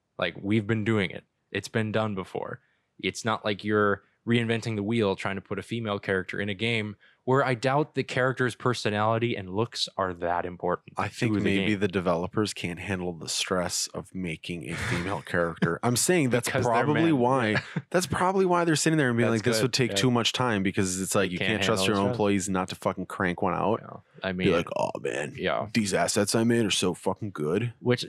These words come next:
Speaker 1: guaranteed if you took a survey of people, they're like, "Okay, have you played this game before? Would it be cooler if there were women characters in it?" Guaranteed people would be like, "Yeah, that'd be dope.
Speaker 2: Probably.
Speaker 1: That'd be sweet."
Speaker 2: Gears
Speaker 1: I
Speaker 2: of War did it.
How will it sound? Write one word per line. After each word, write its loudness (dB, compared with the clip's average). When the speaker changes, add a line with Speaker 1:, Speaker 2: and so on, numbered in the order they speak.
Speaker 1:
guaranteed 2
if 0
you -2
took -4
a -4
survey -2
of -10
people, 0
they're 2
like, 0
"Okay, 0
have -4
you -4
played 0
this -2
game -2
before? -4
Would 4
it 2
be 2
cooler 4
if -4
there 2
were 2
women 0
characters -4
in -6
it?" -12
Guaranteed 0
people -4
would -4
be 0
like, -2
"Yeah, -2
that'd -10
be -10
dope. -2
Speaker 2:
Probably. -2
Speaker 1:
That'd 0
be -2
sweet." -2
Speaker 2:
Gears 2
Speaker 1:
I 2
Speaker 2:
of 2
War 2
did 2
it. 2